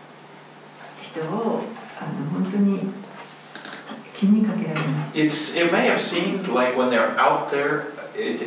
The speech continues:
Speaker 2: heading out in the, in the boats, and the storm, like, the storm blew them off course, and they, they ended up in this, you know, bad neighborhood. But that's not how it happened. The Lord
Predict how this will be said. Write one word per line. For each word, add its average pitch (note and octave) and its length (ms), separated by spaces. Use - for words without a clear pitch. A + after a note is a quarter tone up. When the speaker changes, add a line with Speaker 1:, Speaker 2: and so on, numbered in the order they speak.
Speaker 2:
heading C#3 300
out B2 300
in G#2+ 160
the, A#2+ 100
in A2+ 100
the G2 140
boats, - 420
and A#2+ 120
the A#2 80
storm, - 580
like, B2 180
the A#2 80
storm D3+ 500
blew C#3+ 320
them B2+ 160
off A#2 320
course, A2 340
and G#2+ 100
they, A2 260
they A#2+ 200
ended B2+ 180
up A#2 200
in G#2 140
this, - 140
you - 80
know, - 260
bad A#2+ 720
neighborhood. A#2+ 580
But C#3 380
that's - 260
not A3 140
how - 260
it - 40
happened. G#3+ 440
The B2 60
Lord G3+ 640